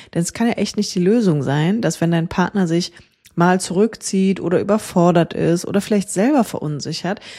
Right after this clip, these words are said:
dass in dir einfach jedes Mal eine Not ausbricht, sondern genau an dem Punkt dürfen wir eben auch hier lernen,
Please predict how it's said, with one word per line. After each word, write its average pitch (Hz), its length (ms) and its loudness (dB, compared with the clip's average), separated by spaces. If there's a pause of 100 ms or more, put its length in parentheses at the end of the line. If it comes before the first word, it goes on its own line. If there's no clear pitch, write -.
(160)
dass - 160 -4
in 170 160 -4
dir 180 220 0
einfach 165 180 -6
jedes 165 320 -4
Mal 147 140 -4
eine 139 240 -4
Not 135 320 -8
ausbricht, - 440 -10
sondern 160 440 -2
genau 175 260 0
an 170 160 0
dem 165 160 -2
Punkt 185 480 -4 (1120)
dürfen 214 340 4
wir 160 140 2
eben 160 260 0
auch - 140 -6
hier 160 380 -2 (120)
lernen, 160 640 2